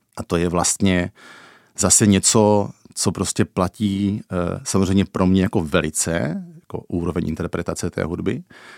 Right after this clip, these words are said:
Problém je v tom, že v našem prostředí, eh, porovnáváme neporovnatelné. Prostě pokud porovnáme, eh, vynikajícího varhaníka, který je, eh, vystudovaný, má, nevím, třeba deset, patnáct let prostě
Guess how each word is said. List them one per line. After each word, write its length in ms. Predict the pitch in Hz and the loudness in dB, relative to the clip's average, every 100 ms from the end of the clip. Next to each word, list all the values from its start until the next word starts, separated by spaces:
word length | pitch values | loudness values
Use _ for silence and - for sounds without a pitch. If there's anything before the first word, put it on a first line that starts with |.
| - _ - | -20 _ -2
Problém 300 | 107 131 156 | 2 4 4
je 80 | 143 | 4
v 60 | |
tom, 120 | 120 | 4
že 100 | 113 | 6
v 40 | 120 | 4
našem 240 | 117 117 | 4 2
prostředí, 680 | - - - 101 110 113 113 | 0 -4 -2 0 6 6 6
eh, 160 | 107 92 | 2 -2
porovnáváme 920 | - 101 101 104 101 104 101 98 101 | 2 2 4 2 4 4 4 4 2
neporovnatelné. 920 | 101 95 95 - 95 87 80 82 76 76 | 2 2 0 0 -2 0 -2 -2 -6 -8
Prostě 180 | - | -8
pokud 260 | 85 - 101 | -8 -4 -4
porovnáme, 640 | - 90 92 98 101 104 95 | -2 -2 2 4 4 4 0
eh, 20 | 85 78 76 73 | -2 -2 -2 -4
vynikajícího 600 | 87 98 104 98 117 82 | 0 2 2 0 0 0
varhaníka, 460 | 82 85 104 101 101 | 0 2 2 4 0
který 300 | - 95 90 | 0 0 2
je, 120 | 80 78 | -2 -4
eh, 380 | 80 78 78 | -4 -2 -2
vystudovaný, 600 | 82 92 107 104 98 98 | -2 -2 2 2 4 2
má, 180 | 92 90 | 2 0
nevím, 200 | 80 82 | -2 -6
třeba 200 | - 76 | -6 -8
deset, 280 | 80 - 95 | -6 -6 -6
patnáct 300 | 92 - 90 | -6 -6 -6
let 140 | 87 | -6
prostě 280 | - - 87 | -10 -12 -12